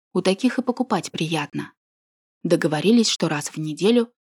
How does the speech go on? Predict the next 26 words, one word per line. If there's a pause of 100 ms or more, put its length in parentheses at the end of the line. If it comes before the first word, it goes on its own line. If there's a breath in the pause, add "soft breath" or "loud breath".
(120)
в
приют
будут
привозить
две
телеги
продуктов, (160)
включающих
помимо
мяса
и
молочной
продукции (160 soft breath)
ещё
и
фрукты
с
овощами,
свежайшую
выпечку
и
рыбу. (580)
Для
костей,
говорят,
полезно.